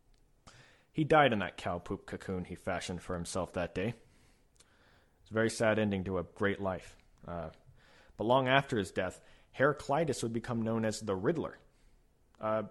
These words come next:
it's because he wrote in this weird paradoxical style of writing.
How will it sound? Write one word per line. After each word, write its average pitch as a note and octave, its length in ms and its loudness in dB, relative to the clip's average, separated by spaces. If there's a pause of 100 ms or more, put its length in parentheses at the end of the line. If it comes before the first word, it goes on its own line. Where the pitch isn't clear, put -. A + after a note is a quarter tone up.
(300)
it's C3 180 -6
because E3+ 360 -2
he D#3 100 -2
wrote D3 380 2
in C3 140 0
this A#2+ 220 -2
weird C3+ 440 -4
paradoxical B2 800 -4
style B2+ 520 -2
of G2+ 120 -4
writing. B2+ 360 -2